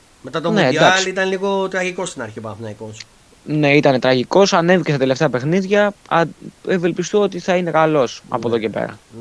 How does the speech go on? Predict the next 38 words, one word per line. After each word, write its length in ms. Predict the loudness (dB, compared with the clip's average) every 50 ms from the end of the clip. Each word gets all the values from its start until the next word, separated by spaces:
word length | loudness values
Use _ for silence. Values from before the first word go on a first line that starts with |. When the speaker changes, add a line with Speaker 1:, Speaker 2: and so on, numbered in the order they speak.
| -14 -12 -12
Speaker 1:
Ναι. 180 | -12 -14 -14 -16 -20 _ _ _ -20 -20 -20 -20 -20 -20 -20 -20 -20 _ _ _ _ _
Τώρα, 240 | -6 -4 -4 -4 -4
με, 180 | -4 -6 -6
να 160 | -4 -4 -4
δούμε, 260 | -6 -4 -4 -6 -6 -6
το 100 | -8 -8
καλό 240 | -4 -2 -2 0 0
για 120 | 0 -2 -2
τον 80 | -2
Παναθηναϊκό 420 | -2 -2 -2 -2 -4 -4 -4 -4 -2
ότι 280 | -2 -2 -2 -4 -6 -6
με 100 | -6 -4
τον 160 | -4 -4 -4
Ολυμπιακό 440 | -4 -6 -6 -6 -4 -6 -4 -6 -6
θα 100 | -8 -6
γυρίσει 220 | -6 -6 -8 -6
και 60 | -6 -6
ο 40 |
Μάγκουσον. 460 | -4 -4 -4 -4 -6 -10 -12 -14 -16 -18 -20 -20 _ _ _ _ _ _ _ _ _ _ _ _ _ _ _ _ _ _ _ _ _ _ _ _ _ _ _ -14 _
Speaker 2:
Ναι, 480 | -4 -2 2 2 4 4 4 2 0 -2
ναι, 240 | 0 0 2 2 4
η 60 | 4
Speaker 1:
Ναι. 60 | 4
Speaker 2:
αλήθεια 280 | 4 2 0 0 0 0
είναι 100 | 0 -2
ότι 140 | -4 -8 -8
είναι 180 | -6 -4 -4 0
καλή, 360 | 0 2 4 4 4 4 4 2
είναι 360 | 0 0 0 2 2 0 0
καλή 260 | 2 2 2 4 4
επιστροφή 400 | 2 0 -2 -6 -6 -4 -2 -2
αυτή, 200 | -2 -2 0 0
γιατί 340 | 2 2 2 2 2 2 2
ο 80 | 2 4
Μάγκουσον, 360 | 2 2 2 0 -2 -2 -4
εκτός 220 | -4 -4 -4 -4
από 160 | 0 2 2
αμυντικά, 580 | 2 2 2 -2 -4 -2 0 0 0 0 0 -4